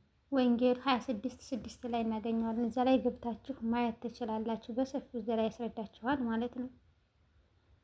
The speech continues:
እንዲህም አላቸው፣ "የደቀ መዛሙርቱም ከሁለት ቀን በኋላ ፋሲካዬ እንደሆነ ታውቃላችሁ?" ብሎ ጠየቃቸው። "የሰውም ልጅም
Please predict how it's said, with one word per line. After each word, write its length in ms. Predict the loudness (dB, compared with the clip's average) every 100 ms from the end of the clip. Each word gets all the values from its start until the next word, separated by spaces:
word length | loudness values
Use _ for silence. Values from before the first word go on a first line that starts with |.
| _ 2
እንዲህም 320 | 6 10 8
አላቸው፣ 400 | 8 2 -2 -2
"የደቀ 300 | 0 0 -2 2
መዛሙርቱም 760 | 4 4 4 2 0 -2 2 2 2 -4 -4
ከሁለት 1600 | 0 2 2 -2 _ _ _ _ _ _ _ _ _ 4 4 0
ቀን 220 | -4 0 0
በኋላ 480 | -2 -4 -2 -2 -2 -2 -4 -10 _ _ _ _ _ _ _ _ _ _
ፋሲካዬ 520 | -2 -2 -4 2 4 8
እንደሆነ 560 | 8 6 2 0 2 0 -2 -6 -12 _ _
ታውቃላችሁ?" 840 | 4 4 4 0 0 -2 -6 -6 -6 -6 _
ብሎ 160 | -4 2 2
ጠየቃቸው። 760 | 2 -2 0 -4 -8 -12 -16 -20 -20 -20 _ _ _ _ _ _ _ _ _ _ -20 -20 _ _
"የሰውም 400 | 2 2 6 10 12
ልጅም 340 | 10 10 4